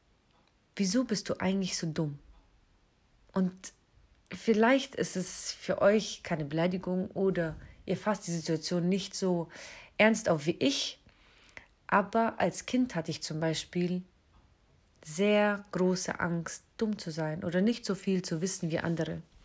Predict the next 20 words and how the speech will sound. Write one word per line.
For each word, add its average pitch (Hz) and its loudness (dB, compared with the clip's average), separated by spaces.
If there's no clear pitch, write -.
Und 185 2
deswegen 214 4
wirft 196 2
mich 165 -2
dieses 160 0
Wort 180 2
immer 196 2
zurück. 156 -6
Und 190 4
es 175 2
tut 180 -2
mir 175 6
weh 202 8
und 170 -4
es 175 -2
tut 185 -4
mir - 4
anders 220 6
weh, 185 6
als - 2